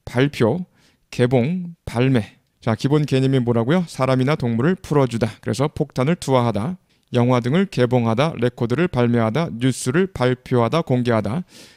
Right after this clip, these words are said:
명사로 석방, 공개, 발표,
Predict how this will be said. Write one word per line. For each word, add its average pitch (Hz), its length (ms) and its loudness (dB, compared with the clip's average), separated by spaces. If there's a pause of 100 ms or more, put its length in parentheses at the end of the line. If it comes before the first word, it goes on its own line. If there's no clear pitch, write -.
명사로 123 580 0
석방, 113 840 -2
공개, 131 680 0 (100)
발표, 120 800 0